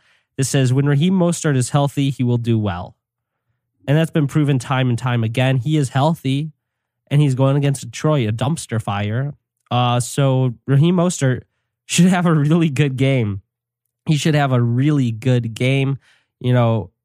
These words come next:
a hundred yards and a touchdown at least.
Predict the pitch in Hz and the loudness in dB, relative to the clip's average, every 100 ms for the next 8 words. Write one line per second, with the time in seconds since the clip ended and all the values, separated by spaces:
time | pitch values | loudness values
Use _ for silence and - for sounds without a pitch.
0 | _ 123 135 131 131 123 123 123 123 110 | _ 0 2 2 2 2 0 0 -2 -2
1 | - 131 - 123 110 101 101 98 110 139 | -2 -2 -4 -4 -4 -4 -8 -8 -4 -2
2 | 135 - - | -2 -6 -16